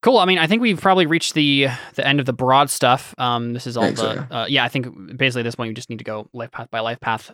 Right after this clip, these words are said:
Speaker 1: um, and, and do
Speaker 2: Right.
Speaker 1: that. I, I might do that.
Speaker 2: Do the hard part, yeah.
Speaker 1: Yeah, I might do that soonish. Um, but, uh,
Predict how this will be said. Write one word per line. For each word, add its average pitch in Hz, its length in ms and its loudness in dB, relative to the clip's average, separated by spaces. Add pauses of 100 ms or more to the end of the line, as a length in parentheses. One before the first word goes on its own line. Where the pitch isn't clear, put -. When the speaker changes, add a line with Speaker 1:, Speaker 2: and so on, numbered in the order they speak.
Speaker 1:
um, 113 480 -14
and, 107 180 -12
and 110 140 -14
do 110 80 -12
Speaker 2:
Right. 73 180 0
Speaker 1:
that. 107 180 -10 (120)
I, - 60 -12
I - 20 -10
might 107 160 -12
do 110 120 -14
that. 110 120 -10
Speaker 2:
Do - 60 -4
the 87 80 -4
hard - 200 0
part, - 380 0
yeah. 95 300 -6 (100)
Speaker 1:
Yeah, 160 180 4
I 147 40 2
might 143 180 0
do 135 80 0
that 131 160 -2 (300)
soonish. 127 500 -6
Um, 120 460 -2 (120)
but, 127 480 -4
uh, 117 420 2